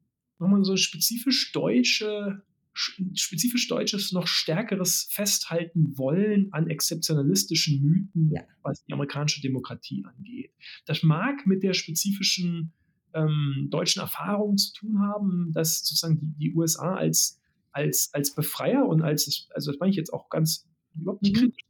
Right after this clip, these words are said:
Speaker 1: sondern, äh, dass die U S A nun mal einen wichtigen, wichtigen Anteil daran hatten, ähm, Nazi-Deutschland zu besiegen und in Deutschland, in Westdeutschland zunächst,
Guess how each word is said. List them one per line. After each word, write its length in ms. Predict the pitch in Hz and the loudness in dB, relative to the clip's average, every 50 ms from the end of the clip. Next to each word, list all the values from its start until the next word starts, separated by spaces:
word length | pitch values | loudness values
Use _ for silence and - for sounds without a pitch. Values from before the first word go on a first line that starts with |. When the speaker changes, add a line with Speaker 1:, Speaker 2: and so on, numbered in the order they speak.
| - - 143 | -18 -12 -10
Speaker 1:
sondern, 200 | 143 143 151 - | -8 -8 -8 -8
äh, 160 | - 156 147 143 | -8 -8 -6 -4
dass 300 | 139 151 147 - - - - | -4 -4 -4 -4 -6 -8 -6
die 120 | 143 156 | -2 0
U 60 | 156 | 0
S 120 | 147 139 - | 0 0 -2
A 120 | 151 175 | -2 0
nun 80 | 190 180 | 2 2
mal 140 | 175 165 165 | 2 2 2
einen 100 | 160 165 | 2 0
wichtigen, 460 | 190 196 - 190 165 165 160 165 - _ _ _ - - - - - _ _ - - _ _ _ _ _ - | 0 0 -2 -2 0 0 0 0 -2 _ _ _ -20 -20 -20 -20 -20 _ _ -20 -20 _ _ _ _ _ -4
wichtigen 420 | 147 165 196 202 - - 175 165 | 0 0 0 0 0 -2 -2 0
Anteil 360 | - 196 262 285 - 185 175 | 2 4 4 4 2 2 2
daran 240 | 160 147 139 160 151 | 2 2 2 2 0
hatten, 540 | - - 170 - - 175 165 160 160 156 160 | 0 -4 -8 -8 -4 0 2 4 4 4 2
ähm, 260 | 156 156 151 147 143 143 | 0 -2 -2 0 0 0
Nazi-Deutschland 680 | 143 151 196 196 - 160 160 175 175 - 175 165 160 160 | -2 -2 -2 -4 -2 -2 -2 -2 -2 -2 -2 -2 -2 -2
zu 180 | - - 160 | -2 -2 -4
besiegen 520 | 151 156 - - - 151 190 214 226 202 190 | -4 -4 -2 -2 -2 0 0 0 0 2 2
und 200 | 175 180 180 - | 2 2 2 2
in 120 | - 151 | 2 0
Deutschland, 400 | 143 143 190 208 - - 170 160 | 2 2 0 0 0 -2 -2 -4
in 100 | 147 127 | -2 0
Westdeutschland 580 | 165 214 - - - 190 196 196 - 185 180 180 | 0 0 0 0 -2 -2 -4 -2 -2 -2 -2 -2
zunächst, 640 | - - 170 160 160 180 190 190 190 - - | -2 0 0 0 0 0 0 0 -2 -4 -4